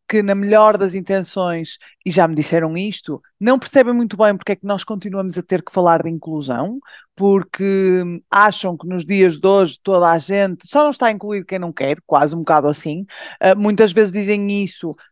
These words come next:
também do alto dos seus privilégios, não é? Que todos nós temos, e muitas vezes não sabemos que há pessoas que estão excluídas porque nós não nos sentimos, ah, excluídos, porque às vezes fazemos parte,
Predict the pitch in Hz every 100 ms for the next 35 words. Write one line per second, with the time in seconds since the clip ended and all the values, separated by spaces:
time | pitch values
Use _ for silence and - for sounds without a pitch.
0 | - 190 180 180 180 175 160 175 170 170
1 | 156 156 180 - 165 160 160 143 185 233
2 | 262 190 190 _ - 220 165 175 165 -
3 | 143 139 226 - - 190 196 190 185 160
4 | 185 180 151 - - - - 190 185 -
5 | 190 185 180 170 156 - - 202 180 -
6 | - 175 - - 175 156 - 175 185 170
7 | 156 - - 170 220 262 277 190 185 160
8 | 185 165 170 160 - - - - - 160
9 | 165 - 185 208 - - 208 180 - _
10 | _ 147 170 180 175 180 180 170 - 175
11 | 156 -